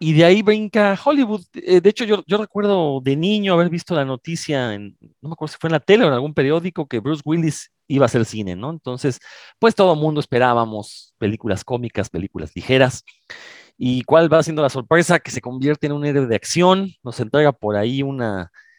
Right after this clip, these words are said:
eh, no me acuerdo si es tetralogía o pentalogía de Duro de Matar. Eh,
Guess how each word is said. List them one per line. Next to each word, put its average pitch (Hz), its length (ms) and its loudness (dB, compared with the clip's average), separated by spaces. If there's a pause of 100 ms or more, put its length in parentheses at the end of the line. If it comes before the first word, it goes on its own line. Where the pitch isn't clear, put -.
(240)
eh, 92 140 -8
no 95 100 -12
me 131 100 -8
acuerdo 131 280 2
si 120 100 -4
es - 140 -8
tetralogía 113 680 2
o 165 80 2
pentalogía 123 640 2
de 160 120 -2
Duro 165 160 2
de 123 100 2
Matar. 160 440 2 (840)
Eh, 107 840 -2